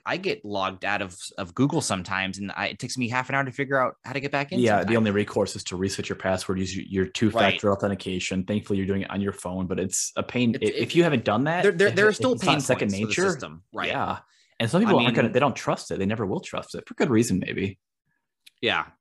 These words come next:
Speaker 1: Uh, look at Sweden. So they're essentially cashless, right?
Speaker 2: Okay.
Speaker 1: But six percent of their transactions are still made with paper tender. So
Speaker 2: Cashless just
Speaker 1: um,
Speaker 2: means less than ten percent. <laughs>
Speaker 1: Yeah. So basically, they've made the decision to move digital,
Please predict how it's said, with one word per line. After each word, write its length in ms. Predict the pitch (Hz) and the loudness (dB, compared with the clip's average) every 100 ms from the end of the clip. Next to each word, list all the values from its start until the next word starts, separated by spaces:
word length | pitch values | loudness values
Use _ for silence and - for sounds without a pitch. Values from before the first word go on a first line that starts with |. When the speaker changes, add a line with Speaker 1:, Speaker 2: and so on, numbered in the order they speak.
| _ _ _ _ | _ _ _ _
Speaker 1:
Uh, 220 | 110 113 | 0 2
look 180 | 117 165 | 4 2
at 80 | 185 | -2
Sweden. 440 | - 175 147 92 | -4 -2 -2 -4
So 300 | 80 123 113 | -6 -2 -2
they're 240 | 101 123 120 | 0 0 0
essentially 520 | - 165 160 139 127 | 0 -4 -4 -2 -4
cashless, 580 | - 110 95 - 85 - | -2 -4 -4 -8 -12 -6
right? 200 | 92 98 | -2 -2
Speaker 2:
Okay. 340 | - 101 101 151 - _ _ - | -2 2 2 2 -6 _ _ -2
Speaker 1:
But 300 | 120 110 - - | 0 0 -4 -12
six 220 | - 170 | -6 -4
percent 580 | 190 151 - 131 117 - 113 | -2 -2 0 0 0 -6 -10
of 80 | |
their 100 | 107 | -6
transactions 640 | 107 117 104 98 98 - 90 | -4 -4 0 0 -2 -4 -8
are 60 | 90 | -8
still 260 | - 95 | -6 -6
made 280 | 87 85 82 | -4 -4 -6
with 160 | 80 - _ - | -10 -16 _ -8
paper 200 | 101 73 | -8 -6
tender. 460 | - 78 69 - - | -8 -6 -8 -10 -12
So 460 | - 95 82 78 - _ _ | -4 0 0 -4 -10 _ _
Speaker 2:
Cashless 440 | - 107 - 95 85 | 0 2 4 2 4
just 20 | |
Speaker 1:
um, 120 | 85 | 2
Speaker 2:
means 200 | 95 92 - | 0 -2 -2
less 100 | - | -4
than 120 | - | -4
ten 120 | - | -6
percent. 300 | - - - | -8 -8 -6
<laughs> 460 | - - 127 - 123 - _ - - - - | -6 0 -2 0 -2 -2 _ -20 -20 -12 -2
Speaker 1:
Yeah. 260 | 117 85 | 0 0
So 160 | - 160 | 0 2
basically, 720 | 180 190 175 - 151 143 120 107 - | 2 2 -2 0 2 2 0 -12 -8
they've 200 | 131 120 | -4 0
made 140 | 123 | 0
the 80 | 139 | -2
decision 260 | 143 147 139 | -2 -6 -6
to 60 | 113 | -6
move 400 | 107 113 117 - | -4 -6 -8 -6
digital, 540 | 107 95 92 92 104 | -6 -4 -6 -6 -8